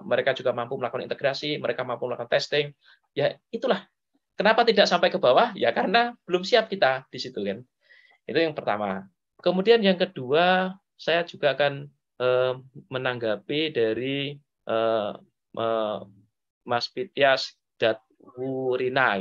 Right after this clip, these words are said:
gitu ya. Ini bertanya tentang, eh, P T pal sebagai lead integrator, kemudian sudah mendapatkan P M N untuk, nah,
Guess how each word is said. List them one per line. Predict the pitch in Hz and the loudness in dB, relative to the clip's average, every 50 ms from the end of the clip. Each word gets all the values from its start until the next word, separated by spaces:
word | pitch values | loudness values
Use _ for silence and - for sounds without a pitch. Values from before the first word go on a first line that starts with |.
| 98 | -2
gitu | 98 95 90 | -4 -6 -8
ya. | 90 - _ _ _ _ _ _ _ _ - | -10 -10 _ _ _ _ _ _ _ _ -2
Ini | - 165 | -2 0
bertanya | 170 - - 110 117 147 156 | 0 0 2 4 4 4 4
tentang, | - 117 107 135 139 147 151 151 151 147 _ - | 2 0 2 4 6 6 4 2 -2 -10 _ -2
eh, | - 113 117 113 113 113 113 113 - _ _ _ _ _ _ _ _ _ _ _ _ | 2 2 4 4 4 4 2 0 -4 _ _ _ _ _ _ _ _ _ _ _ _
P | - 127 120 | 0 0 2
T | 123 120 117 - | 2 0 0 2
pal | - 143 151 156 160 156 160 | 4 4 6 6 4 4 0
sebagai | - - - 117 - 117 117 | -2 -2 -2 0 2 2 2
lead | 120 123 - | 2 0 -2
integrator, | 127 - 123 - - 107 101 98 - 135 143 147 147 151 165 170 - _ _ _ _ _ _ - | -4 -6 -4 -2 -2 -2 0 2 4 6 8 8 6 4 0 -4 -10 _ _ _ _ _ _ -14
kemudian | 110 113 - 123 123 123 | -10 -2 0 0 0 0
sudah | - - 120 120 | -2 -6 -6 -6
mendapatkan | 113 110 107 104 - 110 - 117 117 | -4 -2 -2 0 0 0 -2 -2 -2
P | 110 - | 0 2
M | 110 110 110 107 - | 2 2 2 0 2
N | 131 131 139 143 147 143 131 123 - _ _ _ _ _ _ | 4 4 6 6 4 2 -2 -10 -16 _ _ _ _ _ _
untuk, | 117 113 104 120 - - - _ _ _ | -4 0 2 2 2 0 -4 _ _ _
nah, | 104 104 98 98 | -4 -4 -4 -4